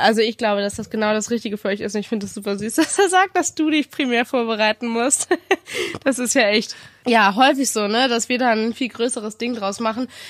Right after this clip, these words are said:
Ich hab das früher aber auch immer so ein bisschen gemacht, also ich hab ja leider auch schon einige Male Stall gewechselt, ähm, auch wegen Wohnortwechsel und so weiter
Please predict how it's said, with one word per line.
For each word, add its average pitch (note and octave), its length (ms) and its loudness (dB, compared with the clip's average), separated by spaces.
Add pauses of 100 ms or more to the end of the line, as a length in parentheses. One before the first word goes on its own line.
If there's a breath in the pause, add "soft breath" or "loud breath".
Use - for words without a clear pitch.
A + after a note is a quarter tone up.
(260 loud breath)
Ich B3+ 180 0
hab D#4 80 0
das C#4+ 180 0
früher D#4+ 500 4 (240)
aber A#3 420 4
auch C#4 100 2
immer C#4 200 2
so B3+ 60 0
ein B3 100 0
bisschen C4+ 240 0
gemacht, B3+ 220 4
also G#3 100 -4
ich G3+ 120 -8
hab G3 80 -8
ja F#3 100 0
leider E3 300 -2
auch - 60 -6
schon - 160 -6
einige F3+ 260 -4
Male F3+ 240 -4
Stall F#3 240 -2
gewechselt, G3 500 0 (380 loud breath)
ähm, G#3+ 500 4
auch F#3+ 240 2
wegen F3+ 220 -2
Wohnortwechsel G3 580 -2
und F#3+ 140 -4
so F#3+ 80 -6
weiter A#3 460 0